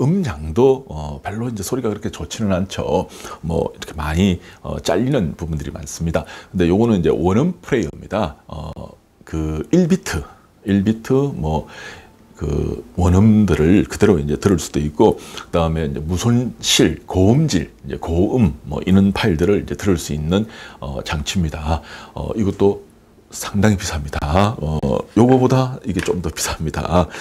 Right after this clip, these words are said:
어, 요게 이제 전 세계에서 한 세 번째 정도로, 어, 좋은 거라고, 어, 보시면 됩니다. 어, 이번에, 어, 돈 좀 쓰고, 어, 와이프한테 아주 혼났습니다.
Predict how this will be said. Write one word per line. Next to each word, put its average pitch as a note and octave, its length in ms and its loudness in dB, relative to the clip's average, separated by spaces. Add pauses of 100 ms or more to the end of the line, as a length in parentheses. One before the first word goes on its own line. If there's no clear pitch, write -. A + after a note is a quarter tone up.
(320)
어, D2+ 340 -6 (320)
요게 A#2 340 6 (440)
이제 D#2 520 0
전 A2+ 160 0
세계에서 G2 560 2
한 G2+ 220 -8
세 A2+ 260 -4
번째 D#3+ 560 0
정도로, D2 340 -4
어, D2 440 -4
좋은 D#2 240 -4
거라고, D#2 320 -2
어, D2+ 240 -4
보시면 D#2 320 -4
됩니다. - 340 -2 (480)
어, C#2 180 -8
이번에, D#2 300 0 (300)
어, E2 160 -10
돈 D#2 160 -4
좀 F2 120 2
쓰고, G2+ 640 0
어, - 580 -8
와이프한테 E2 440 -6
아주 E2 200 -10
혼났습니다. E2 1120 0